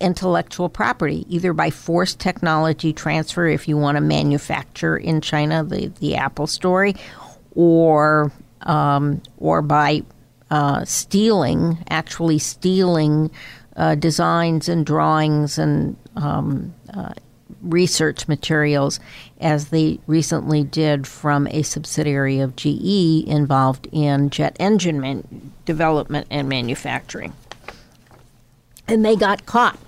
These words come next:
And that person's going to spend a long period of time in a U S jail. Well,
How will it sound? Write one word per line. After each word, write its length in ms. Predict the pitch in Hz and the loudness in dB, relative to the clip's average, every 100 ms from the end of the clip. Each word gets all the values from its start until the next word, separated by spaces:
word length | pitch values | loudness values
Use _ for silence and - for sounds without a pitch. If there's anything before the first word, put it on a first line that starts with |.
| - | -8
And 100 | 175 | -2
that 220 | 185 190 | -2 0
person's 460 | - 170 - 175 - | 0 0 0 -4 -2
going 180 | 165 156 | -2 -2
to 60 | |
spend 360 | - 160 147 147 - - - | -2 -2 0 -2 -8 -18 -2
a 100 | 165 | 0
long 540 | 160 165 165 165 165 | 2 4 4 4 2
period 360 | 165 165 151 151 | 0 0 0 0
of 100 | 147 | -4
time 480 | - 147 143 143 143 | -4 0 0 0 0
in 140 | 151 | 0
a 80 | 151 | 0
U 320 | 143 123 120 | -2 -2 -4
S 160 | 123 - | -6 -8
jail. 560 | - 196 190 131 101 - - _ _ _ _ _ _ _ - - - - - | -2 2 2 0 -4 -14 -20 _ _ _ _ _ _ _ -20 -20 -20 -20 0
Well, 500 | 208 170 165 160 | 2 4 4 2